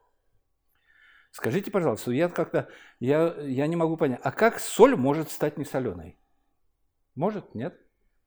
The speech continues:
Как она может стать несоленой? Водичка разбавить?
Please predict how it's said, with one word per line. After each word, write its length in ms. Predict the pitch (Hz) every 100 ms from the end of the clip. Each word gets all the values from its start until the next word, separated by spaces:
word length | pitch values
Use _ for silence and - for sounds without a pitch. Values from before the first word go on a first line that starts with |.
| _ _ _ _
Как 220 | 226 196
она 140 | 170
может 300 | 170 185 180
стать 440 | - - 190 185 -
несоленой? 760 | 107 180 - 170 175 147 110 - - -
Водичка 440 | 135 202 302 -
разбавить? 640 | 170 143 127 110 92 -